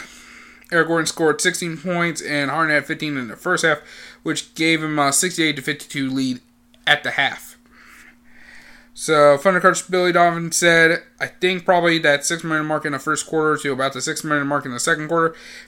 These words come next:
There was a twelve-minute sweat, twelve-minute stretch where we got very slow. We didn't play with any force. With any force, we weren't playing downhill. We weren't really getting out and running like we need, needed to."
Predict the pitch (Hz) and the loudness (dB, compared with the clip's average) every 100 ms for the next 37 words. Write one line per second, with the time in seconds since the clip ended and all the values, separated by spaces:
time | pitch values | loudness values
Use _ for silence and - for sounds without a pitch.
0 | - 160 156 143 135 - 165 160 160 151 | 0 2 2 0 -4 -2 0 2 -2 -4
1 | - 160 151 147 - - - - 147 151 | -4 0 0 -2 -10 -20 -20 -10 -4 -2
2 | 147 151 147 - - 151 147 160 131 139 | -2 -2 -4 -4 -2 2 0 0 -4 -4
3 | 135 139 139 135 135 135 120 127 131 139 | 0 2 2 2 0 0 -2 -4 0 2
4 | 147 151 165 - _ _ - - - - | 2 0 -6 -12 _ _ -20 -20 -20 -14
5 | 127 135 131 131 147 151 156 151 135 135 | -6 -2 -2 -4 -6 -6 -2 -2 -2 -4
6 | 139 - - 151 147 139 139 - - - | -6 -10 -12 -4 0 0 0 -2 -4 -6
7 | - _ _ _ _ _ - - - - | -10 _ _ _ _ _ -20 -20 -20 -20
8 | - _ 143 127 - 139 135 - 156 160 | -20 _ -10 -10 -12 -10 -10 -4 0 2
9 | 160 - 127 135 135 143 147 143 143 135 | 2 -2 -6 -4 -2 0 -2 -2 -2 -2
10 | 131 127 131 156 156 151 135 135 127 151 | -2 -4 -4 0 2 2 0 -4 -4 -2
11 | 165 - 147 147 143 139 139 - 139 135 | -2 -4 -4 -4 -2 -4 -4 -4 -2 -2
12 | 120 131 135 127 123 127 127 135 127 135 | -4 -6 -6 -6 -8 -8 -8 -6 -8 -10
13 | _ _ - 151 147 139 123 - 131 104 | _ _ -20 -12 -8 -6 -8 -8 -10 -10